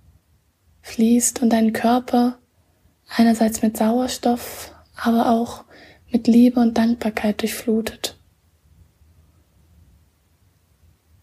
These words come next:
Vielleicht kribbelt dein Körper,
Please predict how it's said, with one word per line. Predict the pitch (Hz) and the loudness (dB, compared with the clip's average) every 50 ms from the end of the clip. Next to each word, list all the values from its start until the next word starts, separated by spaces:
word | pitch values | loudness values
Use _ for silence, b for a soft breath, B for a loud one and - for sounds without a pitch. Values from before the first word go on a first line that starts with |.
| _ _ _ _ _ _ _ _ _ _ _ _ _ _ _ _ - - - _ _ _ _ _ _ _ _ _ _ _ _ _ | _ _ _ _ _ _ _ _ _ _ _ _ _ _ _ _ -20 -20 -20 _ _ _ _ _ _ _ _ _ _ _ _ _
Vielleicht | - - - - 220 233 - - | -20 -12 -4 -4 -2 -2 -4 -6
kribbelt | - - - 240 240 247 - 254 247 - | -8 -2 2 2 2 4 4 2 2 2
dein | 240 240 247 240 | 2 2 2 0
Körper, | - - - 233 233 240 240 - - 240 240 240 | -2 -2 -2 0 0 0 -2 -2 -2 -2 -2 -2